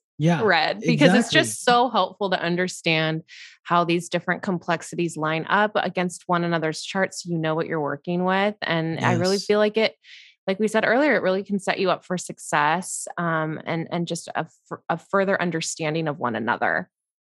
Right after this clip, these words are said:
Speaker 1: Yes, you know what you're working with. That's, that's it. You said it right there. I mean, that's the key.
Speaker 2: It's the key. Well, Scott,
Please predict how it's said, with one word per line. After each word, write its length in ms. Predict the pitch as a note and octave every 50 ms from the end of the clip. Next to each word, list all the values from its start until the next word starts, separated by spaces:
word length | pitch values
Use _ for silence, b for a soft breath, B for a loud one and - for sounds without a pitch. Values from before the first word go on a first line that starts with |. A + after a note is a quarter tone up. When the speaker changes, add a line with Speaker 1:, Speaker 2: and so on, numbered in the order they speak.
| _ _
Speaker 1:
Yes, 480 | - C#3+ F#3 G#3 G3+ E3 - - - - -
you 100 | D#3 F3
know 140 | F3+ F#3+ G#3
what 160 | G#3+ A3 G#3
you're 100 | G#3+ G#3
working 380 | G#3 A3 A3 G#3 - G3 D#3+
with. 200 | C#3+ A#2+ F#2 - - - _ -
That's, 300 | F3 G#3 G3+ - - -
that's 320 | - G3+ G#3+ G#3+ - -
it. 220 | C4+ C#4+ C4+ - - _
You 220 | - - D#3 F3+ F#3
said 240 | F3 - G#3+ G#3+ G3+
it 80 | E3+
right 220 | E3 E3+ F3+ F3 E3+
there. 200 | F#3+ F#3+ F3 C3
I 60 | A#2
mean, 160 | A#2 B2+ B2
that's 240 | C3 C#3 D3 - -
the 100 | - C#3+
key. 380 | B2+ - D3+ C#3+ B2+ G#2+ - - _ _ _ _ _ _
Speaker 2:
It's 80 | _ _ -
the 40 | E3+
key. 380 | E3 - D3+ D3 C#3 C3+ E3+ - _ _ _ _ B B B B B B B -
Well, 80 | E3+
Scott, 380 | E3+ - - F3+ E3 E3 -